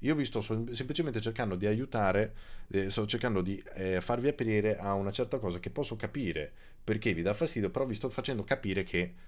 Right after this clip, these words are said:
in realtà nessuno ci perde in una, in una cosa del genere. Mondadori va, eh, Mo-, l'ha fatto con Mondadori il libro? Non mi ricordo con chi l'ha fatto, non mi interessa.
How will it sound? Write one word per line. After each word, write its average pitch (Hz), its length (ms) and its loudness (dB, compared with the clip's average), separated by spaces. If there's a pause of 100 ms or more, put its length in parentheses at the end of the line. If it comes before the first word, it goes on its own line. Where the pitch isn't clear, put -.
(260)
in 110 140 0
realtà 117 460 2
nessuno 120 380 -2
ci 90 140 -4
perde 73 360 -2
in 78 80 -4
una, 78 460 -4
in 87 80 -4
una 85 140 0
cosa 80 220 -6
del 78 160 -4
genere. 71 480 -10 (1500)
Mondadori 139 460 6
va, 117 500 6
eh, 95 440 0 (320)
Mo-, 101 220 -4
l'ha 98 80 -6
fatto 110 220 -4
con 98 120 -4
Mondadori 90 460 -2
il 87 60 -6
libro? 80 240 -6
Non 104 180 -4
mi 76 120 -6
ricordo 76 400 -8
con 78 140 -8
chi 78 100 -12
l'ha 76 100 -8
fatto, - 320 -12
non 80 100 -8
mi 80 80 -8
interessa. 85 540 -8